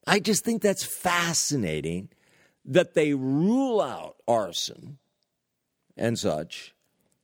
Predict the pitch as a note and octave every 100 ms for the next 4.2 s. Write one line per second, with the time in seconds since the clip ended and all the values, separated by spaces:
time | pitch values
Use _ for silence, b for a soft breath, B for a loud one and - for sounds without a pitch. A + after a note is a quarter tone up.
0 | _ _ _ _ _ _ _ - F#3 F3+
1 | D#3+ D3+ C#3 C3+ C3 - A#2 A2+ - A2
2 | F2 A2 E3+ F#3 G3 F#3+ G3 E3+ F3+ -
3 | - D#3 D#3+ E3 E3 D3+ C3 G#2+ - -
4 | D#2 -